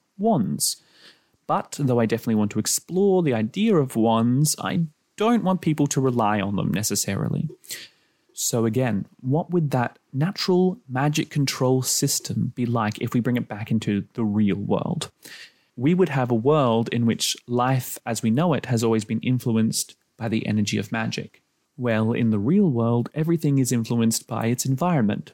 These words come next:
through the process of evolution. We have seen examples of animals that have changed their color or organs or beaks or shells to better survive.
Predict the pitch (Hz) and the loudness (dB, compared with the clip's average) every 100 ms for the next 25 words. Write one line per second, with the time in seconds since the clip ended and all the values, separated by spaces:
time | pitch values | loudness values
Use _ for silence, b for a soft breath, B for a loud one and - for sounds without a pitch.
0 | _ _ 123 117 120 113 113 110 107 117 | _ _ -4 -2 -2 -2 -2 -2 -2 -2
1 | 110 113 139 - - - - _ _ - | 0 0 0 -2 -6 -8 -10 _ _ -4
2 | 120 113 - 110 107 110 107 - 107 - | -2 0 0 0 2 2 0 0 -2 -2
3 | - 117 127 123 123 120 110 98 - b | -4 0 2 4 4 2 0 -2 -6 b
4 | b - - 120 110 117 110 - 160 123 | b -4 0 2 2 0 -2 -2 0 2
5 | 101 95 104 104 113 _ - 117 131 113 | 2 2 2 2 0 _ -6 0 2 2
6 | 104 95 98 - - 110 101 98 107 _ | 0 2 0 -2 -2 0 2 0 -2 _
7 | _ _ _ - 147 104 - - 110 - | _ _ _ -2 -2 -2 -4 -4 -2 0
8 | 131 123 101 95 - - - - - - | 2 2 2 0 -2 -4 -4 -8 -8 -4
9 | 117 117 - 110 107 107 107 123 - | -2 -2 -2 -2 -2 -2 -2 -4 -6